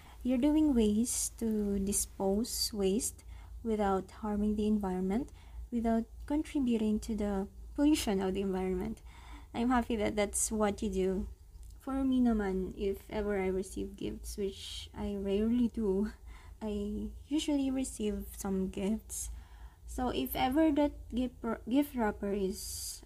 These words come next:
a paper bag, usually it is a paper bag, eh. What I do is I keep those paper bags, and whenever I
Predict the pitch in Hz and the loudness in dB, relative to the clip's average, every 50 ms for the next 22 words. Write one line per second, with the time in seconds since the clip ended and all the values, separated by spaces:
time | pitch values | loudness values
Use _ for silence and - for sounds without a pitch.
0 | - - 220 214 208 202 - - 226 214 - - 190 190 190 190 180 180 190 220 | -12 -4 -2 -2 -2 -2 -2 -4 -4 -4 -2 0 0 2 2 2 2 2 2 0
1 | 262 - 262 254 - 240 233 226 226 - - 240 240 226 214 214 - 208 196 190 | 0 -2 -6 -8 -6 -2 -2 -2 -2 -2 0 0 2 2 2 2 0 -4 -6 -6
2 | - - - - - 196 196 196 - 190 190 190 185 180 180 202 220 220 - - | -6 -10 -10 -6 -4 -4 -4 -2 -2 -2 0 0 0 -2 -2 -6 -6 -8 -10 -12
3 | - - - - - - - - - - - - 269 302 311 311 294 254 262 254 | -16 -16 -16 -16 -16 -16 -16 -16 -16 -14 -6 -2 2 4 4 4 4 4 4 2
4 | 226 220 220 226 - - - - - - - 233 220 220 220 220 220 214 214 208 | 2 2 2 0 -2 -8 -10 -10 -12 -12 -8 -4 -2 0 0 0 0 0 0 0
5 | 202 208 214 - - - - - - 262 247 - 233 285 320 339 339 - 247 220 | -2 -2 -4 -8 -14 -20 -6 0 0 0 0 2 4 6 6 6 6 4 2 2
6 | 214 226 220 202 190 190 196 214 240 - - - - 208 208 202 196 202 208 214 | 2 2 4 4 4 4 4 2 2 0 -4 -4 0 0 2 2 4 2 2 0
7 | - - - - - - - - - - - 233 240 240 240 240 233 226 240 247 | -2 -10 -18 -20 -20 -18 -18 -18 -18 -10 0 4 6 8 8 8 8 6 6 6
8 | 240 233 226 220 220 226 220 214 220 220 214 | 6 6 6 6 6 4 4 2 2 0 -2